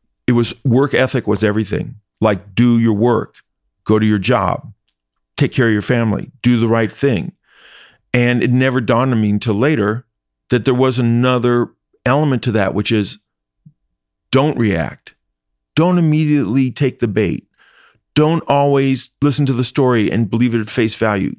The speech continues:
Take a second. Just like we were talking about music, there's more time than you think.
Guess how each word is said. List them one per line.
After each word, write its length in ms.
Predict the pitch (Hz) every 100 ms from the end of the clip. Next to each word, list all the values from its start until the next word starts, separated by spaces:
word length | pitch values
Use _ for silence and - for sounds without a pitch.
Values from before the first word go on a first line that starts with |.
| -
Take 220 | - 196
a 40 | 233
second. 420 | - 113 78 - _ - _ _ _ _
Just 220 | - 202 214
like 180 | 202
we 160 | 175 175
were 60 | 170
talking 180 | 180
about 140 | 170 160
music, 480 | 170 185 - - -
there's 180 | 139
more 220 | 160 160 165
time 380 | 143 175 180
than 100 | 151
you 120 | 139 131
think. 520 | - 175 - -